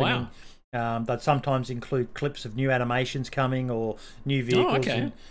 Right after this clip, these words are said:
Speaker 1: yeah, it was quite a comprehensive report. One of the things I've heard,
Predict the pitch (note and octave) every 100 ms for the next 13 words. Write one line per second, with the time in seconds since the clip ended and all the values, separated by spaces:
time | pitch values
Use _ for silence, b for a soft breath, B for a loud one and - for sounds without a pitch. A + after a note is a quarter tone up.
0 | B G#3+ F3 C3 C#3 A3 G#3 - F3 D#3+
1 | C#3+ C#3+ C#3+ C3 B2+ B2 C#3 A2+ - B
2 | B B B _ _ _ F#3+ A#3+ A3+ A3
3 | D3+ - F#3 F3 D#3 D3 A#2+ D3 C#3+ C#3
4 | B2+